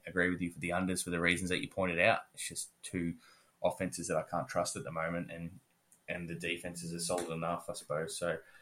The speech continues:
uh, stay out for me, but yeah, again, maybe, uh, if you, if you're feeling, feeling dangerous,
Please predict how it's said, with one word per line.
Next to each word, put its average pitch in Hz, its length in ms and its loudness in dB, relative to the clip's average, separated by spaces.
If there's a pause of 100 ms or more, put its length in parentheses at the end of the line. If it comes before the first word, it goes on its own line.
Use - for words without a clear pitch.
(400)
uh, 92 300 6
stay 98 340 8
out - 120 6
for 98 100 0
me, 92 240 6
but 87 220 0
yeah, 85 260 -2
again, 82 320 -6
maybe, 82 500 -6
uh, 78 120 -4
if - 100 -14
you, 80 120 -6 (100)
if - 160 -18
you're 82 180 -12
feeling, 85 400 -4 (340)
feeling 95 280 -2
dangerous, 95 640 2